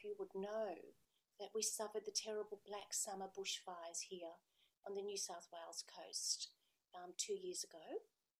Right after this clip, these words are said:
And our family was sadly affected, like many, many families at that time. Now, my daughter Bridget was out from London visiting, as Aussie girls do when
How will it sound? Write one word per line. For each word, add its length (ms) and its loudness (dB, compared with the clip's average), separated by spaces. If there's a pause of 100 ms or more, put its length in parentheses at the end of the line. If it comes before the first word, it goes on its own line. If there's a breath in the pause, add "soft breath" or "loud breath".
(840)
And 100 4
our 160 6 (100)
family 340 0
was 120 2
sadly 480 -2
affected, 440 -8 (600)
like 280 -6
many, 300 2
many 380 -4
families 680 -6
at 160 -8
that 120 -10
time. 440 -6 (340 soft breath)
Now, 100 4
my 240 4
daughter 320 4
Bridget 380 2
was 180 4
out 240 2
from 200 0
London 360 0
visiting, 500 2
as 120 6
Aussie 280 8
girls 380 6
do 220 8
when 220 6